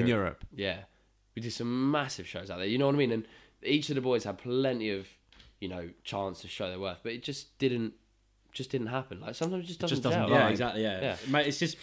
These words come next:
Speaker 3: the, the reality is, it wasn't their bag. They come into it because they thought it was gonna be, like,
Speaker 1: Mm.
Speaker 3: a real, like, it was gonna blow huge, and it was just gonna be,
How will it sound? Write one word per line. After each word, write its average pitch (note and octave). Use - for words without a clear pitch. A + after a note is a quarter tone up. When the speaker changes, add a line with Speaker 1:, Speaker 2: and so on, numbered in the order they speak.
Speaker 3:
the, F3+
the -
reality F#3+
is, B2
it B2+
wasn't A#2
their G#2
bag. G2+
They G#2+
come A#2+
into G#2+
it F#2
because G2+
they G2
thought G2
it E2
was F2+
gonna F2+
be, F2
like, E2+
Speaker 1:
Mm. F#2
Speaker 3:
a G2
real, G2
like, F2
it -
was -
gonna F#2+
blow F#2+
huge, G#2+
and F#2+
it F2
was F2+
just -
gonna F2+
be, E2+